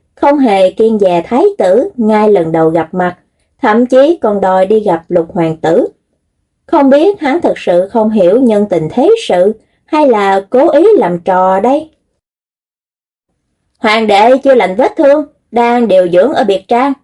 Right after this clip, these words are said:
e rằng hôm nay không gặp được rồi." Thái tử thản nhiên đáp, trong mắt thoáng vẻ không vui. "Vết thương chưa lành." Lâm Tín vuốt cánh tay đã khỏi hẳn của mình,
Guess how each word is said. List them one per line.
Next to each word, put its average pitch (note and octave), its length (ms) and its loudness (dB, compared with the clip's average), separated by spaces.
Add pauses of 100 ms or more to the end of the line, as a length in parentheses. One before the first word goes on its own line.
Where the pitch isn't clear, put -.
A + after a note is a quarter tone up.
(300)
e C#4+ 200 2
rằng G3+ 260 -2
hôm C4+ 200 2
nay C#4+ 340 -2
không A3 200 -2
gặp F#3+ 220 -4
được F#3 300 2
rồi." G3+ 340 -2 (1200)
Thái E4 320 -2
tử G3 200 2
thản A3+ 300 -2
nhiên B3 240 2
đáp, C4 200 0 (280)
trong A3 240 0
mắt D#4 180 -2 (140)
thoáng C#4 340 -2
vẻ F3+ 240 -2
không B3 220 -2
vui. B3+ 280 2 (840)
"Vết C4+ 380 -2
thương A#3+ 320 0
chưa A#3+ 300 0
lành." G3+ 320 -2 (680)
Lâm A#3 280 0
Tín C#4+ 400 0
vuốt D4+ 220 0
cánh D#4+ 220 -4
tay A3+ 300 -2
đã F#3+ 160 -4
khỏi A3 260 -2
hẳn B3 320 -2
của C4+ 140 2
mình, G#3 280 0